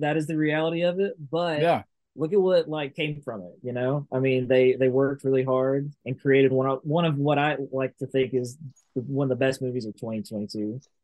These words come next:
Speaker 1: I'm, I'm a little biased for obvious reasons. I think I stated it
Speaker 2: Huge
Speaker 1: a
Speaker 2: Batman
Speaker 1: lot of
Speaker 2: fan.
Speaker 1: them last
Speaker 2: Yeah.
Speaker 1: time I saw it.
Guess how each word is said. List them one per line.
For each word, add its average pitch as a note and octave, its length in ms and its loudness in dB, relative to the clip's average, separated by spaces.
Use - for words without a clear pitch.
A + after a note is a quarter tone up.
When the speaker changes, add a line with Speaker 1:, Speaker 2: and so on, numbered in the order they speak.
Speaker 1:
I'm, F#3 340 2
I'm G#3 200 2
a - 20 6
little G3 160 6
biased C#3+ 460 2
for B2+ 320 2
obvious C3+ 360 2
reasons. A#2+ 400 -10
I A2 80 -2
think A#2 200 -6
I A2+ 100 0
stated A#2+ 460 -2
it - 440 -8
Speaker 2:
Huge C3+ 300 -2
Speaker 1:
a A#2+ 40 -8
Speaker 2:
Batman A#2+ 260 6
Speaker 1:
lot C#3 140 4
of - 60 0
Speaker 2:
fan. A#2 100 -2
Speaker 1:
them A2+ 40 -10
last B2 220 2
Speaker 2:
Yeah. D3 60 8
Speaker 1:
time C3+ 200 -2
I A2 60 -8
saw G#2+ 260 -4
it. A2 80 -6